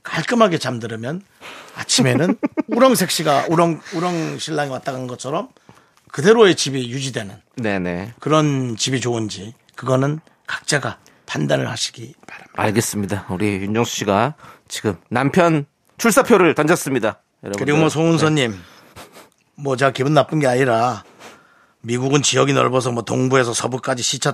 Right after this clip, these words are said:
Speaker 1: 때문에 다 알아요. 모릅니까?
Speaker 2: 왜 화를 내세요?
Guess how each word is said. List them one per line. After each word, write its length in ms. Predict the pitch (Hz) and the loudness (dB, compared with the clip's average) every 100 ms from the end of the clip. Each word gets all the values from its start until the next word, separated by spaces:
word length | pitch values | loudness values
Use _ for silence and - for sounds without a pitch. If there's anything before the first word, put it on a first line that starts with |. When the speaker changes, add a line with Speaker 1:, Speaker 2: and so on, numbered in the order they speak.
| - | -2
Speaker 1:
때문에 240 | 131 120 | -2 -2
다 200 | - 104 | -4 -4
알아요. 320 | 113 151 127 - _ _ _ _ _ _ _ _ _ _ _ - | 2 2 2 -2 _ _ _ _ _ _ _ _ _ _ _ -6
모릅니까? 720 | 117 143 180 175 202 185 - _ _ _ _ _ _ | 2 6 6 6 4 2 -2 _ _ _ _ _ _
Speaker 2:
왜 120 | 135 156 | 2 2
화를 340 | - 220 262 | 2 2 6
내세요? 420 | 214 180 160 165 | 6 8 8 6